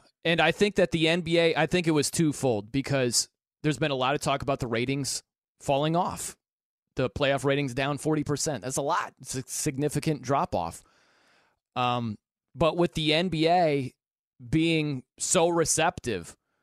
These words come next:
to protesting and embracing the message on the court, messages on the jerseys, I think that the N B A truly wanted to be one of the leaders in the fight for social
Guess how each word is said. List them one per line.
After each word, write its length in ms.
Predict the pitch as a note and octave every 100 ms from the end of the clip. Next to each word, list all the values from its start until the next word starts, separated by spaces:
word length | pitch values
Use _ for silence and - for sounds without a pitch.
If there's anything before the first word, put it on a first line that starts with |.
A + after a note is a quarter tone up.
| _ _
to 160 | - C#3+
protesting 800 | - D#3 D#3+ E3 D3+ - D#3 D3
and 80 | B2
embracing 560 | A2+ C#3 C#3+ - C#3
the 180 | A2 G2+ A2+
message 400 | C#3+ D3 D#3 C3
on 80 | A2+
the 100 | G2
court, 320 | F3 F#3 F3
messages 480 | B2 A#2 A2+ A#2+ A2+
on 100 | A2+
the 80 | G2
jerseys, 640 | F2 C#3+ E3 D#3 D#3+ D#3 - _ _ _ _ _ -
I 140 | G#3
think 240 | A#3+ A#3+ G#3+
that 120 | F#3+
the 160 | E3
N 120 | E3+ F3+
B 180 | F3
A 240 | E3 D3+ - _ _ _ _ -
truly 640 | - - F3+ A3+ A3+ G#3+
wanted 680 | D#3 A2+ A#2+ D#3 F#3+ F3+ C#3
to 120 | D#3
be 220 | A#2+ D3
one 240 | C#3+ D3 D#3+
of 60 |
the 100 | C#3+
leaders 560 | B2 C3+ B2 B2 B2+ -
in 160 | D3
the 80 | B2+
fight 340 | - C#3+ D3+ -
for 400 | C#3 B2+ B2 B2+ _ _ _ -
social 680 | - D#3 D3+ E3 D#3+ D#3